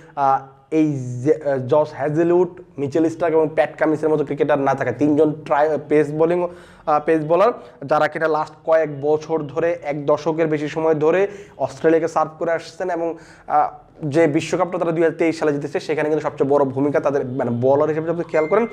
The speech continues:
আহ, তাদের একটা বড় ভূমিকা ছিল। কিন্তু তাদের তিনজনকেই পাচ্ছেন না, দুজন ইনজুরিতে, আরেকজন নিজের ব্যক্তিগত কারণে নিজেকে সরিয়ে নিয়েছেন।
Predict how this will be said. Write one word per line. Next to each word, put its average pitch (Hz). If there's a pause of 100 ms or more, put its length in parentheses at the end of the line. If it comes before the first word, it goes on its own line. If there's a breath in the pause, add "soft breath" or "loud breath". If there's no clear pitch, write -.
(280 loud breath)
আহ, 156
তাদের 151
একটা 151
বড় 151
ভূমিকা 151
ছিল। 135
কিন্তু 151 (340 loud breath)
তাদের 160
তিনজনকেই 175
পাচ্ছেন 180
না, 208
দুজন 156
ইনজুরিতে, 170
আরেকজন 147
নিজের 147 (500)
ব্যক্তিগত 147
কারণে 160 (320 loud breath)
নিজেকে 151
সরিয়ে 165
নিয়েছেন। 175